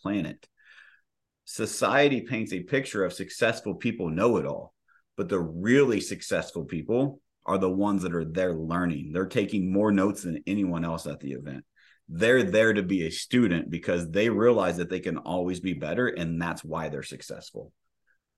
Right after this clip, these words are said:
The people that play business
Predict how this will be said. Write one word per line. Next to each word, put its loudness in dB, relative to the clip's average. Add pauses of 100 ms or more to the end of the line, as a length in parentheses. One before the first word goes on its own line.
(100)
The -4
people 2
that -2 (760)
play 6
business -2